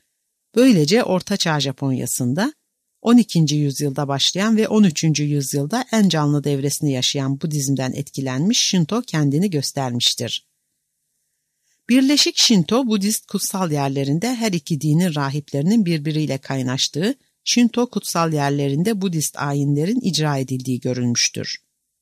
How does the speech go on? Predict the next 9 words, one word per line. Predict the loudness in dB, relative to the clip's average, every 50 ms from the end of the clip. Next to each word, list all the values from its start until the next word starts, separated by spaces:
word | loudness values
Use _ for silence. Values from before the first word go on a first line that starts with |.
| _ _ _ _ _ _ _ _ _ _ _ _ _ _ _ _ _ _ _ _ _ _ _ _ 4
Böylece | 4 6 6 6 4 4 2 2 2
Shinto | 2 4 4 4 4 2 0 -2
felsefi | -2 -2 -2 -2 -2 -4 -6 -4 -4 -4 -2 -2
bakışı | -4 -4 -2 -2 -2 0 0
ve | -2 -2
ahlaki | -4 -4 -6 -4 -4 -4 -4 -4 -2 0 2
muhtevası | 2 2 2 0 -2 -4 -2 -2 0 0 0 -2 -2 -4 -2
derinleşmekle | 0 0 2 2 2 2 2 0 -2 -2 -4 -4 -4 -6 -6 -6
beraber | -4 -6 -4 -6 -4 -4 -2 -4 -4 -4